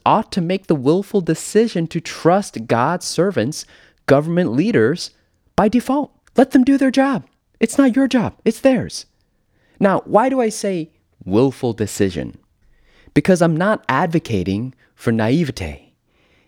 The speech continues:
Naivete is not a virtue. Jesus was clear we had to be innocent as doves, but also wise as serpents. Being completely uninformed,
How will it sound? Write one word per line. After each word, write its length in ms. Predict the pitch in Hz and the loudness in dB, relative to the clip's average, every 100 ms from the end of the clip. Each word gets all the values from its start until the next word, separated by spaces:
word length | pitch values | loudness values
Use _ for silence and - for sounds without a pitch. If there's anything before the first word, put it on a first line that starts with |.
| - | -4
Naivete 580 | 120 160 214 - 180 156 | 0 2 2 2 2 2
is 120 | 120 | 2
not 480 | 123 131 185 208 - | 2 4 4 0 -2
a 60 | 151 | -4
virtue. 680 | 120 165 190 - 151 78 - - _ | 2 2 2 -2 -4 -4 -10 -20 _
Jesus 460 | - 180 214 226 - | 0 2 4 2 0
was 140 | 196 | -4
clear 840 | - - - 165 190 220 151 123 156 - - | -4 -6 0 0 2 2 4 2 -4 -6 0
we 100 | 123 | 0
had 320 | - 170 - | 0 -2 -2
to 80 | 156 | -4
be 180 | 151 - | -4 -2
innocent 480 | 143 180 - 175 - | -2 -2 -4 -6 -4
as 200 | 131 113 | -6 -4
doves, 400 | 117 175 160 - | -2 0 0 -4
but 240 | 143 - - | -4 -4 -2
also 640 | 170 226 - 127 147 - | -2 -2 -4 -4 -4 -8
wise 680 | - 80 107 139 151 165 165 | -8 -2 -2 -2 -4 -4 -6
as 220 | - 151 | -6 -6
serpents. 680 | - - 165 170 170 87 - - - - | -6 -4 -4 -2 -4 -6 -10 -14 -16 -2
Being 200 | 185 202 | 0 0
completely 680 | 185 170 - 160 214 226 - | -4 -8 -6 -6 -4 -6 -2
uninformed, 760 | 131 156 143 98 101 151 170 | 0 0 -2 -4 -4 -4 -10